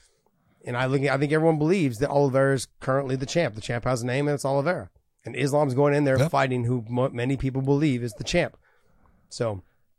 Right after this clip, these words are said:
Speaker 1: that's the way I look at it. I mean, maybe I, I could be, fuck, I'm just blowing sunshine up everyone's ass, to be honest.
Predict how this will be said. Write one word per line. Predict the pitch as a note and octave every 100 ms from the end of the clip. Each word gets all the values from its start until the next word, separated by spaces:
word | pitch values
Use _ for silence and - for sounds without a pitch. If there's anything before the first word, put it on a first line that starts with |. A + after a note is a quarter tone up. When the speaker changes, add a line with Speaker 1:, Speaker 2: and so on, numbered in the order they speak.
| _ _ _ D#3+
Speaker 1:
that's | F#3 F#3
the | F3
way | E3+
I | D#3+
look | E3 F3
at | E3
it. | E3+
I |
mean, | D#3+ D#3
maybe | D3+ D#3+ D#3
I, | D3
I | D3
could | D3 A#2+
be, | A#2
fuck, | - A#2+ B2
I'm | B2
just | A2+
blowing | A2 A2 G2+
sunshine | - G#2+ G#2+ G#2
up | G2
everyone's | G2 F#2+ G2+
ass, | F#2+ -
to |
be | G#2 G2
honest. | F#2 F#2